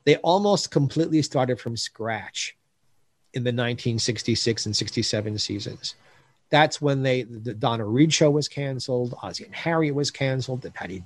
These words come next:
Duke show was canceled. All of those family comedies A B C had went away. My Three Sons had already migrated over to C B S,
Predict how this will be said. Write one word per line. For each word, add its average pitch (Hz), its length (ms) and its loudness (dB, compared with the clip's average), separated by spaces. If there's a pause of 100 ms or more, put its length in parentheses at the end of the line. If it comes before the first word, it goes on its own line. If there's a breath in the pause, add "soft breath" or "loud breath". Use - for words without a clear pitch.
Duke 185 180 2
show 160 200 4
was 143 180 2
canceled. 131 560 -2 (380 soft breath)
All 196 260 8
of 202 160 4
those 170 280 6
family 151 640 2
comedies 120 580 0
A 123 180 -2
B 120 160 -2
C 117 200 -4
had 101 480 -4 (400)
went 120 320 2
away. 110 300 0 (1000)
My 143 220 2
Three 156 200 8
Sons 147 300 6
had 139 80 2
already 127 320 4
migrated 120 480 4
over 110 220 2
to 101 80 -6
C - 180 -6
B 104 220 -6
S, 135 400 -6